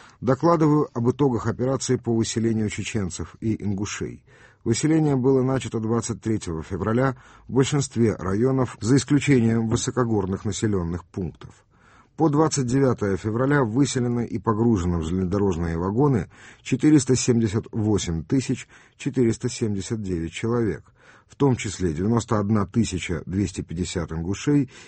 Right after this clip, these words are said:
и триста восемьдесят семь тысяч двести двадцать девять чеченцев. Погружено сто семьдесят семь эшелонов, из которых сто пятьдесят девять эшелонов уже отправлено к месту нового поселения. Сегодня отправлен эшелон с бывшими руководящими работниками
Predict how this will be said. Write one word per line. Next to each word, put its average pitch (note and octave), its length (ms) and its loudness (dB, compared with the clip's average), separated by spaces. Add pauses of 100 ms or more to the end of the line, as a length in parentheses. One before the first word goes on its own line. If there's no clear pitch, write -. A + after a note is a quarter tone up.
(140)
и - 100 -2
триста C#3 360 2
восемьдесят A2 580 2
семь F#2+ 300 -2
тысяч F#2 440 -4 (240)
двести G2+ 380 0
двадцать F#2 420 -2
девять D#2+ 300 -6
чеченцев. - 600 -8 (680)
Погружено A#2 580 0
сто C3 220 0
семьдесят G2+ 560 -2
семь F2+ 340 -4
эшелонов, C3 600 0 (300)
из - 140 -2
которых D3 420 4
сто - 180 0
пятьдесят G#2+ 500 -2
девять B2+ 320 2
эшелонов E2 600 -6
уже G#2+ 240 2
отправлено F#2+ 580 0
к - 120 -10
месту G2 360 -2
нового D2+ 400 -2
поселения. E2 680 -6 (640)
Сегодня D#3 440 2
отправлен A2 640 2
эшелон A2+ 440 2
с G2+ 60 -2
бывшими G#2+ 560 0
руководящими G2+ 800 0
работниками A2+ 760 -2